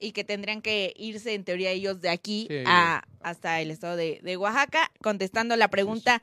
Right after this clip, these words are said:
Speaker 2: sí.
Speaker 1: de Héctor Altamira, Mar Altamirano nos dice, "Saludos, Mitch, qué bonita te ves". Muchísimas gracias, mi querido Mar Altamirano, hasta Ario de Rosales, Michoacán. Vamos a entrar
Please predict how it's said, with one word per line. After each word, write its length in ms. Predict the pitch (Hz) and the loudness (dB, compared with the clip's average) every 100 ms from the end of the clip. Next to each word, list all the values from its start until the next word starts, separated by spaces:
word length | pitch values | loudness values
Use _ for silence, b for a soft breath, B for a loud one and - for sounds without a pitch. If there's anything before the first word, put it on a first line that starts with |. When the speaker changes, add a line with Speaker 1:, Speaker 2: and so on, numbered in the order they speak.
| B | B
Speaker 2:
sí. 60 | B - | B 0
Speaker 1:
de 120 | 208 | 0
Héctor 300 | 208 247 240 | 2 -2 -4
Altamira, 720 | - 202 185 180 190 240 233 202 | -4 -4 -2 -4 -2 2 2 2
Mar 340 | 226 269 262 | 2 2 2
Altamirano 760 | 247 247 233 220 214 226 294 285 | 0 0 -2 -4 -2 -2 0 -2
nos 180 | 240 226 | -4 -6
dice, 300 | 277 277 262 | -8 -6 -4
"Saludos, 400 | 254 294 294 269 | -2 0 0 0
Mitch, 280 | 285 294 - | -4 -6 -6
qué 120 | 269 | -4
bonita 400 | 262 262 262 269 | -4 -4 -6 -8
te 180 | 262 226 | -6 -4
ves". 260 | 240 247 226 | -2 -2 -4
Muchísimas 540 | 220 240 247 247 208 | -12 -12 -8 -6 -4
gracias, 480 | 208 240 233 240 226 | 2 2 2 -2 -4
mi 120 | 240 240 | -6 -6
querido 460 | 214 226 233 233 B B - | -6 -6 -6 -8 B B -8
Mar 260 | 233 254 - | -2 -2 0
Altamirano, 720 | 226 208 202 214 240 294 349 | -2 0 -4 -2 -2 0 0
hasta 380 | 294 220 - 208 - | -4 -4 0 0 4
Ario 400 | 277 311 294 285 | 4 4 0 0
de 180 | 294 294 | 2 2
Rosales, 680 | 262 226 262 254 269 269 _ b b | 0 -4 0 0 2 -2 _ b b
Michoacán. 1000 | 220 233 254 - - 220 190 - 185 170 | -6 -4 -4 -4 0 2 2 0 -2 -2
Vamos 300 | 190 269 320 | -2 -6 -6
a 80 | 302 | -6
entrar 340 | 254 269 277 | -4 0 -2